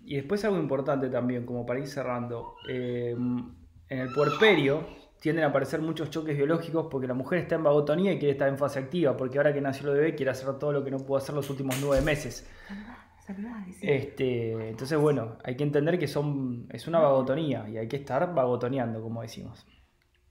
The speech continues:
Speaker 1: Así que
Speaker 2: Y
Speaker 1: bueno.
Speaker 2: cuesta delegar, sí, hay muchas cosas ahí para, bueno, todo esto se saca,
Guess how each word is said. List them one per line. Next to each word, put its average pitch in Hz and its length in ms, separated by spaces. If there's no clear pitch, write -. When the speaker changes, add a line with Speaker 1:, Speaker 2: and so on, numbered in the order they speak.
Speaker 1:
Así 165 280
que 196 80
Speaker 2:
Y 180 40
Speaker 1:
bueno. 170 200
Speaker 2:
cuesta 127 180
delegar, 170 520
sí, 170 100
hay 156 120
muchas 160 340
cosas 160 600
ahí 156 220
para, 147 680
bueno, 156 300
todo 247 160
esto 262 180
se 185 120
saca, 196 600